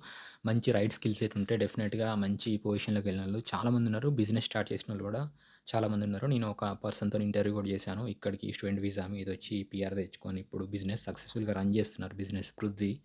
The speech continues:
పృథ్వీ బ్రో. నేను అతను ఇంటర్వ్యూ చేశాను. కావాలంటే మన ఛానల్‌లో, <clears throat> కావాలంటే మన ఛానల్‌లో ఉంటుంది, చెక్ చేయండి.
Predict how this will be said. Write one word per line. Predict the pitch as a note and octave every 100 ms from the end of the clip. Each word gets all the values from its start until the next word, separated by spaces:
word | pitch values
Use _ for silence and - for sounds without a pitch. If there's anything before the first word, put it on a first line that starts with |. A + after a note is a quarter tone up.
| - - -
పృథ్వీ | G#2+ G2+ G#2
బ్రో. | - G2 C#3+ -
నేను | A2 G#2
అతను | G2 G#2
ఇంటర్వ్యూ | G#2 A2 A2
చేశాను. | G2+ - A#2
కావాలంటే | G#2+ G#2 G#2
మన | A2+ G2
ఛానల్‌లో, | F#2+ G2+ G#2 G2 _ _ -
<clears throat> | - D3+ D3 -
కావాలంటే | A#2 A#2 A#2+
మన | B2+ A2
ఛానల్‌లో | G#2 G2+ G#2+ G#2
ఉంటుంది, | G2 G2 A2
చెక్ | - -
చేయండి. | C3 A2